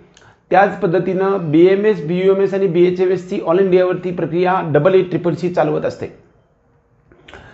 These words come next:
डबल ए ट्रिपल सी चालवणारी स-, ही जी system आहे, ते आपण, अ,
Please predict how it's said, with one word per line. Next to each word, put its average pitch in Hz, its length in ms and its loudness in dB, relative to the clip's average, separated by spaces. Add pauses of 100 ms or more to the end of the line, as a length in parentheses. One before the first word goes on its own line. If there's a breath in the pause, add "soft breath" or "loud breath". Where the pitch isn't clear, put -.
(360 loud breath)
डबल 156 300 2
ए 226 80 4
ट्रिपल 202 320 0
सी 208 580 -4
चालवणारी 202 600 0
स-, 175 100 -6
ही 180 320 -2
जी 190 200 0
system 185 420 -2
आहे, 185 360 2
ते 208 80 2
आपण, 202 440 0 (560 loud breath)
अ, 160 360 -2